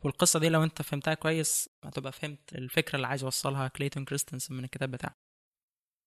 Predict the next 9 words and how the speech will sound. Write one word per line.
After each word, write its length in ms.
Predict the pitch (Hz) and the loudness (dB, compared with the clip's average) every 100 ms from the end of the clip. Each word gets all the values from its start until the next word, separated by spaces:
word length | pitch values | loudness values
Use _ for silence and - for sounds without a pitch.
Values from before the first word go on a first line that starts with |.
| _ - | _ -4
في 80 | - | 0
السبعينات 680 | 165 208 185 185 240 - 165 | 6 6 8 8 8 6 2
من 500 | 165 165 160 156 190 | 2 2 0 -2 -2
القرن 600 | 135 135 131 - 190 202 | -2 -2 -4 6 8 8
اللي 160 | 175 | 6
فات 260 | 160 170 - | 8 6 6
كان 320 | - 175 185 | 4 4 2
صناعة 380 | - 170 202 190 | 2 8 10 10
الحديد 600 | 156 - 151 160 196 160 | 6 2 4 4 2 -2